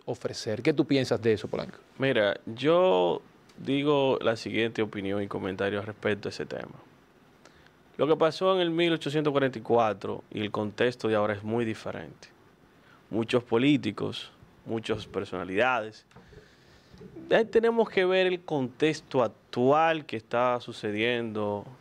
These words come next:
Speaker 2: en la vecina isla de Haití y lo que está pasando en nuestro país. Si hablamos de refugiados, estamos hablando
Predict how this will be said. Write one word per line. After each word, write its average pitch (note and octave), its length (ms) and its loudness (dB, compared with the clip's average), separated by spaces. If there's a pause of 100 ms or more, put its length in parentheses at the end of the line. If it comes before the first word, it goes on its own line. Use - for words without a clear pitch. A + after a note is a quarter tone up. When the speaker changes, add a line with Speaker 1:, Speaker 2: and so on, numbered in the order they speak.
(100)
Speaker 2:
en G#2 160 -4
la G2+ 80 2
vecina G#2 500 -4
isla G2 280 -4
de F#2+ 80 -4
Haití E2 340 -12 (140)
y - 80 -4
lo G#2+ 140 2
que A#2 80 -4
está C3 200 -2
pasando A2+ 380 -6
en G#2 60 -8
nuestro G2+ 260 -10
país. - 480 -12 (880)
Si - 140 -2
hablamos G#3 400 2
de G3 100 2
refugiados, C#3+ 960 -2
estamos A#2+ 380 -6
hablando A#2 480 0